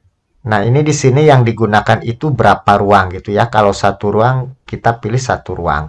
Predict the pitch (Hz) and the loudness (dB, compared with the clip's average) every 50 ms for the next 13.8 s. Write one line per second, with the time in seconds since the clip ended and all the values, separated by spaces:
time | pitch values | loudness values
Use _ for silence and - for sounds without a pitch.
0 | - - 104 107 117 113 113 113 117 120 120 120 120 117 117 - - - - - | -6 -4 -2 -2 0 0 -2 0 0 0 0 0 0 -2 -4 -8 -14 -20 -20 -20
1 | _ _ - - 107 110 113 110 117 117 127 135 143 139 135 - 113 - 113 110 | _ _ -8 -4 0 2 2 4 4 4 4 2 2 -2 -4 -6 -4 -2 -2 -4
2 | - - 117 117 127 120 - 101 92 95 92 85 87 87 92 95 92 87 87 85 | -4 -4 -2 -2 -2 -2 -2 -4 -4 -4 -4 -4 -4 -2 -2 -2 -4 -4 -8 -10
3 | 85 82 - - - - 92 101 - - - - 101 101 95 - 127 139 135 - | -12 -12 -12 -14 -8 -4 -2 -2 -2 -2 -4 -2 0 0 0 2 2 0 2 0
4 | 135 104 110 127 127 113 113 104 - - 85 - 101 98 - 123 123 120 110 101 | -2 2 2 2 2 2 0 -4 -4 -8 -6 -4 -4 -4 0 0 0 0 0 -2
5 | 95 107 110 104 92 107 107 101 - - - - - - 92 87 80 80 82 85 | -4 -4 -4 -4 -4 -6 -6 -6 -6 -8 -10 -8 -4 -2 -2 0 -2 -4 -4 -6
6 | - 85 80 - - _ _ - - - - - _ _ _ 101 92 80 73 69 | -8 -10 -10 -12 -16 _ _ -20 -20 -20 -20 -20 _ _ _ -6 -4 -4 -4 -6
7 | 67 - _ _ _ _ - - 123 120 123 120 135 151 160 160 147 131 127 120 | -10 -12 _ _ _ _ -6 -6 -2 2 4 4 4 4 2 2 2 4 4 4
8 | 117 117 117 117 113 117 117 113 113 107 - - 110 101 101 - - 107 - - | 4 6 4 4 6 6 6 4 4 2 0 0 0 0 0 -2 -6 -6 -6 -6
9 | 101 95 - 98 98 95 95 92 87 85 80 82 82 _ _ - - _ _ _ | -8 -2 -2 -2 -2 0 -4 -6 -6 -8 -10 -10 -12 _ _ -20 -20 _ _ _
10 | _ _ _ _ 117 120 120 151 143 - 139 131 123 120 117 120 120 123 117 120 | _ _ _ _ -4 -2 -2 -2 0 2 4 4 6 6 6 6 6 6 6 6
11 | 127 139 135 - 120 120 127 135 127 - 110 - - - 107 107 110 120 117 - | 6 4 2 0 0 0 0 0 0 -2 -4 -4 -2 -2 0 2 2 0 0 -4
12 | - - - - - 110 101 101 - 87 95 92 - - _ - 98 87 82 - | -12 -16 -18 -6 -4 -2 -2 -2 -2 0 -2 -2 -2 -4 _ -6 -6 -6 -6 -10
13 | _ _ 101 98 - 101 98 95 98 101 101 113 120 123 127 123 | _ _ -12 -6 -2 -2 0 0 0 -2 0 0 0 0 0 -2